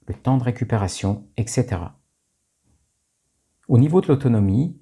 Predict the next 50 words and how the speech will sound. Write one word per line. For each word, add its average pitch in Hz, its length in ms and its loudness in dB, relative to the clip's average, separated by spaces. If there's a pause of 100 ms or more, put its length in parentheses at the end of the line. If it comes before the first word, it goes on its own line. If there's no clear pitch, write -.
la 104 120 2
montre 131 300 2
peut 104 120 -2
tenir 127 300 0
jusqu'à 107 380 -2
vingt-six 139 500 0
heures 131 100 4
en 120 60 2
mode 113 180 2
G 113 160 2
P 117 120 -2
S 107 280 0
pour 98 180 -6
le 92 60 0
petit 147 380 -2
modèle 113 540 2 (100)
Forerunner 131 500 2
deux 113 80 -2
cent 104 160 -4
cinquante-cinq 101 640 -6
S - 420 -6 (300)
et 107 140 -8
trente 143 300 0
heures 127 260 2
pour 104 100 -4
le 98 60 0
modèle 98 320 0
deux 117 100 2
cent 147 200 -2
cinquante-cinq 104 640 -4 (100)
au 107 140 2
lieu 123 160 2
de 113 80 0
vingt-quatre 123 360 -2
heures 160 140 -2
pour 104 140 -2
l'ancien 98 280 -4
modèle, 95 440 0 (360)
soit - 300 0
au 135 80 4
total 120 380 2
un 101 100 2
gain 123 260 2
de 131 140 2
huit 127 360 0
à 110 60 2
vingt-cinq 107 360 -2
pour 107 140 -10
cent 147 200 -4
d'autonomie. 123 640 0